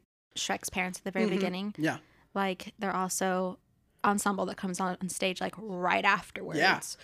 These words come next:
Speaker 2: So they're, like, just dropping everything and then coming back on.
Speaker 1: Also, <sighs> so at the very beginning, when they show little Shrek and it's just
Speaker 2: Mm.
Speaker 1: his back,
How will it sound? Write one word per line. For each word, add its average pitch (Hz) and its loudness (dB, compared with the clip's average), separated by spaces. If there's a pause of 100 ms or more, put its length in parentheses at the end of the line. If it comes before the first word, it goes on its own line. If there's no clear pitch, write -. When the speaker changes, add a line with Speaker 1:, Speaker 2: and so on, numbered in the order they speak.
(380)
Speaker 2:
So - 0
they're, 156 4
like, 180 2
just 147 -6 (400)
dropping 165 2
everything 156 2
and 139 -2
then 143 -2
coming 143 -4
back 127 -2
on. 117 -6
Speaker 1:
Also, 262 4 (340)
<sighs> - -14
so 226 -2
at 214 -4
the 208 -8
very 214 0
beginning, 220 -2
when 208 -2
they 196 -2
show 196 0 (400)
little 202 0
Shrek 196 0
and 208 2
it's 190 -6
just 202 -4
Speaker 2:
Mm. 208 0
Speaker 1:
his 156 -2
back, 196 0